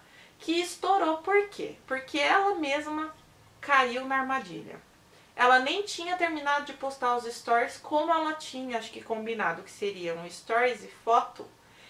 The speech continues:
Ela já foi lá no Instagram dela, postou a foto com a legenda assim: "Vocês acharam que só porque sua mamãe não iria passar na loja Macro Baby?"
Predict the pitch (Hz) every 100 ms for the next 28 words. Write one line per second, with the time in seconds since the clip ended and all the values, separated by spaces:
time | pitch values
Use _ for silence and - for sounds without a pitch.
0 | - 226 240 247 254 240 233 240 302 339
1 | 349 - - 247 262 - 247 240 226 220
2 | 208 202 214 233 247 240 233 240 233 226
3 | 226 - 247 240 247 233 240 240 214 -
4 | - - 226 247 247 240 - 226 226 233
5 | - 269 269 262 254 - 240 226 220 247
6 | 240 220 214 220 285 285 233 226 262 269
7 | 214 202 208 233 220 220 - - - 208
8 | 180 - 175 208 247 -